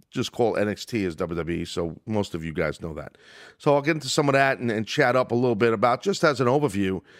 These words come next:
the Ring of Honors of the world and P W G and New Japans and, and M L Ws and Progress in the U K and, and stuff like this. So just, uh, I wanna talk about that a little bit, but I'll do that later on. But so, like, the thing is,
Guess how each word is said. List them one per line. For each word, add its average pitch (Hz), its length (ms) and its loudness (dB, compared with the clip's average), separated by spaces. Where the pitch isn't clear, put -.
the 127 80 2
Ring 135 200 4
of 120 100 2
Honors 127 320 2
of 110 100 2
the 104 80 2
world 95 400 2
and 90 100 -4
P 131 160 -4
W 104 300 0
G 107 320 0
and 98 120 0
New 123 120 0
Japans 98 680 -2
and, 95 180 -6
and 98 180 -4
M 127 100 0
L 123 120 2
Ws 98 640 -2
and 87 120 -8
Progress 110 580 -2
in 92 120 -4
the 95 60 -4
U 110 160 -2
K 117 460 0
and, 90 120 -2
and 101 120 -6
stuff 131 220 0
like 107 160 0
this. 110 240 0
So 110 260 2
just, - 380 -8
uh, 113 200 2
I 113 120 0
wanna 127 200 -2
talk 131 220 0
about 107 200 0
that 123 120 2
a 117 40 2
little 113 120 0
bit, 104 160 2
but 110 60 0
I'll 123 120 4
do 151 180 0
that 131 180 2
later 113 320 2
on. 107 160 0
But 104 320 -4
so, 196 200 4
like, 175 340 2
the 170 80 -6
thing 220 240 0
is, 135 340 0